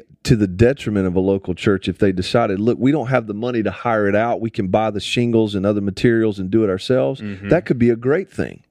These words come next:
Speaker 2: Yeah.
Speaker 1: That could even be done to the glory of God. It could
Speaker 2: Yep.
Speaker 1: even be done with a spirit and attitude of worship. And so
Speaker 2: Mm-hmm.
Speaker 1: that could be a good thing, but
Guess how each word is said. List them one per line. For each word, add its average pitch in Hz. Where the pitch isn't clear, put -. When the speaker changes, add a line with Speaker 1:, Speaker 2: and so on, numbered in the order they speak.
Speaker 2:
Yeah. 139
Speaker 1:
That 135
could 143
even 117
be 110
done 117
to 120
the 113
glory 123
of 127
God. 160
It -
could 117
Speaker 2:
Yep. 120
Speaker 1:
even 135
be 123
done 123
with 117
a 104
spirit 127
and 113
attitude 120
of 120
worship. -
And 110
so 139
Speaker 2:
Mm-hmm. 123
Speaker 1:
that 151
could 214
be 123
a 101
good 98
thing, 110
but 120